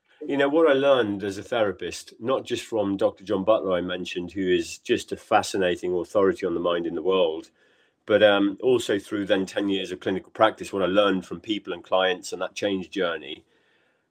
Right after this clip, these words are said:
you know, was invaluable and will always shape how I think for the rest of my life. So it's not that I've stopped being that person. It's that I've, I have all that experience from there, and now I channel it in a different way. So if I'm coaching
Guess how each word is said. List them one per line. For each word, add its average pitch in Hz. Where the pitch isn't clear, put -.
you 110
know, 98
was 104
invaluable 110
and 98
will 110
always 113
shape 87
how 87
I 82
think 87
for 95
the 92
rest 90
of 87
my 87
life. 95
So 113
it's 113
not 151
that 117
I've 107
stopped -
being 101
that 95
person. 90
It's 98
that 113
I've, 107
I 120
have 131
all 120
that 98
experience 90
from 78
there, 82
and 95
now 113
I 101
channel 95
it 92
in 87
a 87
different 87
way. 95
So 101
if 107
I'm 107
coaching 98